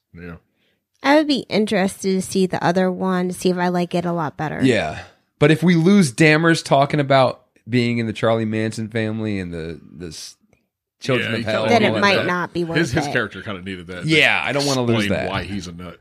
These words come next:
Speaker 1: <laughs>
Speaker 3: Right. Lucy kinda gets to him, makes him snap out of it.
Speaker 1: Yeah.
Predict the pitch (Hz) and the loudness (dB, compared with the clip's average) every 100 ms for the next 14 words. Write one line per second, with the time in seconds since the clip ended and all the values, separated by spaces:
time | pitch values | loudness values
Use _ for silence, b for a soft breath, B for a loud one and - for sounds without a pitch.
0 | 135 123 120 104 101 135 - _ _ _ | -6 0 4 4 2 -2 -8 _ _ _
1 | 135 135 127 113 98 - _ _ _ - | 0 0 2 0 0 -4 _ _ _ -4
2 | 127 95 87 98 - 113 101 104 101 _ | -2 0 0 0 0 2 2 2 -2 _
3 | _ _ - 95 92 95 90 78 - _ | _ _ -4 -2 0 -2 -4 -6 -12 _
4 | - - 98 90 85 90 90 90 - _ | -14 -2 0 0 2 0 0 -2 -4 _
5 | _ _ _ _ - 85 | _ _ _ _ -20 -18